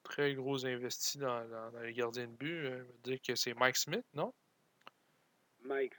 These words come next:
Speaker 2: Smith,
Speaker 1: Tu
Speaker 2: ou
Speaker 1: vas
Speaker 2: bien,
Speaker 1: si
Speaker 2: euh, je crois qu'il y a l'autre gardien de but qui avait
Speaker 1: Ouais, mais je pense qu'ils vont faire gauler leur, euh,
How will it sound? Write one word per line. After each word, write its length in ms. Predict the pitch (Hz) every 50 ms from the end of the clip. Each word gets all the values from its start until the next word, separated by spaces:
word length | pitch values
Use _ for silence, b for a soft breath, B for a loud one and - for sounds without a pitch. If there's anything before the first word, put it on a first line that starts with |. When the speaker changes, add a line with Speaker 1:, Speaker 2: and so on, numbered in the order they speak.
| - _ -
Speaker 2:
Smith, 320 | 131 143 156 165 170 170 - -
Speaker 1:
Tu 120 | - - 139
Speaker 2:
ou 80 | 127
Speaker 1:
vas 160 | 131 131 127 127
Speaker 2:
bien, 20 |
Speaker 1:
si 320 | 123 - - - 143 131 127
Speaker 2:
euh, 560 | 123 120 120 120 117 117 113 113 113 110 110 - - _ _ - -
je 380 | 104 104 104 101 98 113 123 - -
crois 260 | - - 135 147 -
qu'il 160 | _ - 123
y 20 | 113
a 40 |
l'autre 260 | 113 113 - - - _ -
gardien 160 | 117 113 110 - _ _ - 110 107
de 0 | 107 _ _ 143
but 80 | 151 151 _ _
qui 80 | - 107
avait 360 | 104 104 _ _ 120 120 117 - _ _ _ _ _ _ _ _ _ _ _ _ _ _ _ _ _ _ _ _ _ _ _ _ _ _ _ _ _ _ _ _ _ _ _ _ _ _ _ -
Speaker 1:
Ouais, 320 | - 127 123 123 120 120 120
mais 120 | 113 113 120
je 80 | -
pense 240 | - 131 131 123 -
qu'ils 100 | - 123
vont 80 | 120 120
faire 260 | - - 120 120 123
gauler 440 | 127 131 120 120 120 117 120 123 120
leur, 160 | 120 123 120 120 120 120
euh, 200 | 120 117 120